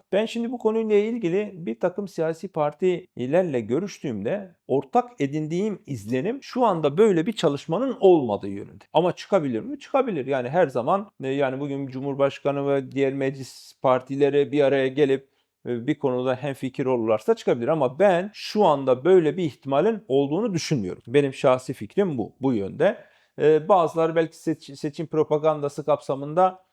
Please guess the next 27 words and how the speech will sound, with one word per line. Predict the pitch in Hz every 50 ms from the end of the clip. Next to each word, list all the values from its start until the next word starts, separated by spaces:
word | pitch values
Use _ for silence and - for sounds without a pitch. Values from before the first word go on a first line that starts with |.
| _ _ _ _
insanların | 147 156 151 - - 151 147 151 151 151 151 151
belki | 147 147 143 - 156
umuduyla | 147 147 143 156 165 165 147 143 135
da | 135
oynamak | 131 135 139 147 151 143 -
suretiyle | - - 135 139 147 143 - 180 151 127
bu | 147 160 156
ve | 143 139
buna | 147 151 147 135
benzer | 135 143 151 160 147
söylemler | - - 139 131 135 131 131 120 117
söylüyor | - 131 123 127 139 139 135 127 117 92 - _
olabilirler | 120 120 131 143 151 165 180 190 202 196 185 185
ama | 147 143 135 123
şu | - - - 185
anda | 165 139 127 120 117 110
somut | 107 - - 175 165 135 123 - _
bir | 156 156 127
şey | - - 196 208 190 160
yok. | 123 - - _ _
Onu | 123 131 143
söyleyeyim, | 139 - 135 120 113 - 113 101
net, | 120 120 - - - 104
açık | 104 - - -
ve | 113
net | 110 104 - -
söyleyeyim. | - 135 185 233